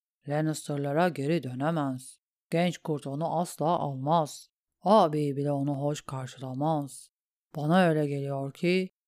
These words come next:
Tazı'nın sahip olduğu tek şey o altındı." "Kahretsin," dedi değirmenci Brady. "Öyleyse mutlaka gelir ve bizi uykumuzda öldürür." "Hayır." Lord Beric kılıcını kınına soktu. "Sandor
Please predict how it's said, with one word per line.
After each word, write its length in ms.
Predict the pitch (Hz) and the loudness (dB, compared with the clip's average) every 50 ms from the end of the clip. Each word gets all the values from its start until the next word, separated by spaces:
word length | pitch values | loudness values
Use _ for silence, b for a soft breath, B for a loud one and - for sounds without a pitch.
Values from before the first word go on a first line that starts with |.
| _ _ _ | _ _ _
Tazı'nın 520 | - - 151 139 143 147 147 156 160 156 | -4 -4 -2 0 0 0 2 2 2 0
sahip 520 | 143 - - 135 135 139 139 147 160 - 170 | -2 -4 -8 -8 -6 -4 -2 -2 -2 0 2
olduğu 360 | 160 151 147 135 143 139 139 | 2 2 2 0 -2 -6 -6
tek 340 | 127 - 143 156 185 190 - | -8 -4 -2 0 0 0 -2
şey 260 | - - 175 180 180 | -2 0 0 0 0
o 160 | 143 135 139 | 0 -2 -4
altındı." 920 | 139 139 131 127 123 - - 160 185 180 156 131 131 127 127 127 123 127 _ _ _ _ _ _ _ _ _ _ _ _ _ _ - | -4 -4 -6 -8 -10 -4 0 0 2 2 0 -2 -4 -6 -6 -10 -12 -14 _ _ _ _ _ _ _ _ _ _ _ _ _ _ 0
"Kahretsin," 880 | - 233 208 185 185 202 196 185 - - - 202 185 175 160 151 151 - _ _ _ _ - | 2 2 4 4 4 4 2 2 0 2 2 2 4 2 0 -2 -6 -10 _ _ _ _ 2
dedi 240 | 214 214 190 202 170 | 2 4 4 4 4
değirmenci 540 | 175 170 170 165 165 165 156 156 147 151 147 | 4 0 0 2 2 2 2 0 0 -2 -2
Brady. 420 | 156 147 143 143 139 147 147 147 151 _ _ _ _ _ _ _ _ _ - | 0 0 0 0 0 -2 -4 -4 -8 _ _ _ _ _ _ _ _ _ 4
"Öyleyse 400 | 240 240 226 202 185 170 - 202 | 6 6 8 6 6 4 4 2
mutlaka 560 | 247 311 311 - 226 226 220 226 254 254 240 | 4 4 2 2 2 2 4 6 8 8 8
gelir 340 | 220 220 214 202 180 170 190 | 8 6 6 6 6 6 4
ve 140 | 254 254 | 4 4
bizi 180 | 247 269 247 302 | 4 4 6 8
uykumuzda 640 | 330 330 - - 311 277 311 285 247 320 330 294 240 | 8 8 6 4 2 2 2 0 0 6 6 6 6
öldürür." 540 | 220 202 196 185 185 175 160 160 - - _ _ _ _ _ _ _ _ _ _ _ | 8 6 4 4 4 4 2 0 -6 -12 _ _ _ _ _ _ _ _ _ _ _
"Hayır." 640 | _ - 139 135 147 180 196 165 135 123 127 - _ _ _ _ _ _ _ _ _ - | _ -12 -8 -4 0 0 0 0 -2 -6 -14 -18 _ _ _ _ _ _ _ _ _ 2
Lord 240 | 196 190 196 190 - | 4 4 4 4 2
Beric 360 | - 170 156 147 190 247 - | 2 2 4 4 4 2 2
kılıcını 540 | - - 202 180 170 151 135 160 202 262 254 | 0 -2 0 0 0 0 0 2 2 2 4
kınına 360 | 262 285 269 277 269 277 277 | 6 6 8 8 8 8 6
soktu. 580 | 262 - - 170 156 - - - 151 143 143 147 _ _ _ _ _ _ _ - | 4 4 2 0 0 -2 -4 -4 -4 -4 -4 -8 _ _ _ _ _ _ _ -18
"Sandor 500 | - - - 156 160 151 147 139 139 | -12 -4 -2 0 0 0 -2 -4 -6